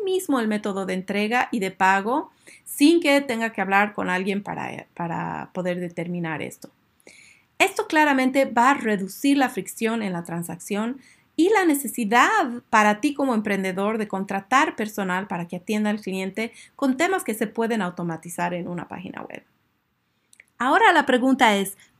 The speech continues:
¿para cuáles negocios funciona bien un e-commerce tradicional? Y si todavía te queda la duda, un e-commerce tradicional es perfecto para empresas o emprendedores que cuentan con marcas que quieren afianzar en su nicho de mercado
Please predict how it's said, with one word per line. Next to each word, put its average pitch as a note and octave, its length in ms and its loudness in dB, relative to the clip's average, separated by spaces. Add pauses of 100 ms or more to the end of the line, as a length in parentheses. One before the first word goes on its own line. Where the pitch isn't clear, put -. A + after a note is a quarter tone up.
(140)
¿para C4+ 340 6
cuáles G4 360 6
negocios A3 480 0
funciona G#3 460 0
bien F#3 220 -4
un F#3+ 120 -2
e-commerce F#3+ 400 -6
tradicional? A#3+ 720 -4 (800)
Y - 60 -2
si C#4+ 140 2
todavía C4+ 460 4
te F4+ 120 -2
queda D4+ 260 4
la A#3 100 6
duda, F#3+ 540 -2
un D4 140 4
e-commerce F4 500 -2
tradicional G#3 680 -2
es C#4+ 220 -4
perfecto C4 800 -2
para G#3+ 160 0
empresas G#3 540 -2
o F#3+ 80 -2
emprendedores F3+ 640 -4
que E3+ 120 -14
cuentan G3+ 520 -4
con F#3 280 -6
marcas G#3+ 640 -2 (380)
que G#3+ 120 0
quieren A#3+ 360 0
afianzar G3 800 0
en G#3+ 80 -2
su G3 160 -8
nicho F#3+ 280 -6
de F#3 80 -6
mercado F#3+ 600 -4